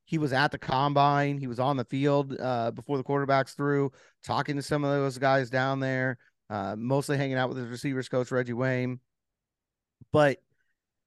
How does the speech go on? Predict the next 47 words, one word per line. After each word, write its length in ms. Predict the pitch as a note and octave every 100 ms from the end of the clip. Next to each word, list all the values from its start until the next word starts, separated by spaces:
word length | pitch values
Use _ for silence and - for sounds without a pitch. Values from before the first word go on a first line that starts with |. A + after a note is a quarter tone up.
| _
that 260 | D3+ E3 F3
kind 220 | F3 E3
of 100 | D3+
thing 440 | - D#3+ D#3 D3 C3
is 320 | - D#3 C3+
different, 320 | F#3+ - - -
you 140 | C#3+
know, 60 | D#3
and 120 | D#3+
I 80 | E3
think 160 | F3
it 80 | D#3+
shows 840 | - - D#3+ E3 D#3+ D3+ C3+ - _ _ _ _ _ _ _ _ _ _ _ _ _ _
a 60 | C3
commitment 640 | D3+ D3+ E3+ F3 D#3 C#3
on 140 | C3 B2+
his 260 | B2+ A2+
part 380 | - A#2 E2 - _ _ _ _ -
to, 440 | D#3 C#3+ C3 A#2+ -
you 140 | C#3
know, 120 | C3+
he, 300 | B2 C3+ D#3+ -
I, 80 | - -
it 220 | - F3+
just 300 | F#3 - -
feels 280 | F#3 G3+ D#3+
like 140 | C#3+
a 60 | C#3+
lot 340 | C3 C#3 D#3
of 80 | D3
this 160 | C#3+ D3
offseason 420 | C#3+ C#3+ C#3 B2
has 140 | A#2+
been 100 | C3+
him 240 | C3+ C#3+ B2+ - _ _
trying 340 | - E3 E3 D#3+
to 60 | C3+
show 280 | - D#3+
this 260 | D3 C#3 -
team 220 | D3 C#3
that 100 | B2
he's 220 | C#3 D3
gonna 180 | C3+ C#3
be 320 | A2+ B2 D3
there 240 | C3+ B2+ B2
for 240 | B2 B2
them. 300 | A#2+ A#2 A#2